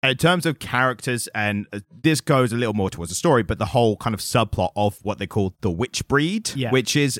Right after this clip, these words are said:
Speaker 1: essentially mutants, but I think it does also just generally encompass anyone superpowered or, and, or magical or anything.
Speaker 2: Yeah.
Speaker 1: Um, having Xavier and his mutants being, like, again, this school like they are normally, but I thought what was especially great was having, uh,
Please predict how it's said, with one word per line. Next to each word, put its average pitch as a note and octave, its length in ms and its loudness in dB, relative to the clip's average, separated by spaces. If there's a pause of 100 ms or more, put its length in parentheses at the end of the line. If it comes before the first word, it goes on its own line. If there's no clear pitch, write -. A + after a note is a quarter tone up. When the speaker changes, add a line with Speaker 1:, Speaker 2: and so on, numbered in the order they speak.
Speaker 1:
essentially E3+ 720 0
mutants, D3+ 640 0
but - 140 0
I A#2+ 80 4
think C#3+ 200 -2
it A2+ 140 -4
does B2 260 4
also A#2 240 4
just F#2+ 200 -4
generally G#2+ 240 2
encompass G2+ 420 -2
anyone F#2 380 0
superpowered G#2 880 0
or, F#2 260 0
and, G2+ 240 -6
or G2+ 220 -4
magical G2+ 580 -2
or G2 100 0
anything. B2 420 0 (100)
Speaker 2:
Yeah. A#2+ 240 -6 (100)
Speaker 1:
Um, G#2+ 420 2 (100)
having C3 600 0 (600)
Xavier A#2 680 4
and G#2+ 160 0
his F#2 240 -4
mutants A2 720 0
being, F#2 320 0
like, F2+ 420 -4 (140)
again, D3 400 2
this A2+ 200 0
school B2 360 4
like G2+ 160 -2
they G2 60 -2
are F2+ 100 0
normally, F2+ 480 2 (260)
but A2+ 60 4
I G#2+ 80 2
thought A2+ 160 0
what G2 160 0
was F#2+ 120 -2
especially G#2+ 840 -2
great E2 340 -4
was E2+ 140 -4
having, F2+ 420 -4
uh, F2 320 -2